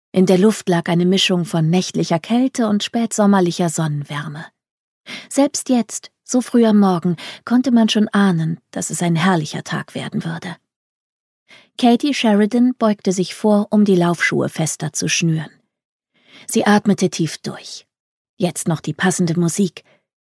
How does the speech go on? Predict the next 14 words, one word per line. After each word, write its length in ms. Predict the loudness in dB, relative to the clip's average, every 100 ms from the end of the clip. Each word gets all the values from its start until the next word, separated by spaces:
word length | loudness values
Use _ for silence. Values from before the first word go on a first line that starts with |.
| _ _ _
Katie 380 | 2 2 4 2
setzte 400 | 0 -4 -6 -2
die 120 | -2
Kopfhörer 600 | 0 -4 -2 -6 -6 -6
auf. 300 | -8 -8 -18 _ _ _ _ _ _ -20
Sie 140 | 0 4
liebte 340 | 4 2 -2
es, 240 | -4 -8 -10
beim 200 | -2 0
Laufen 360 | 4 4 2 0
ihre 180 | 0 0
Lieblingssongs 840 | 0 0 -2 -2 -2 -4 -4 -6
zu 200 | -2 0
hören. 320 | 2 2 0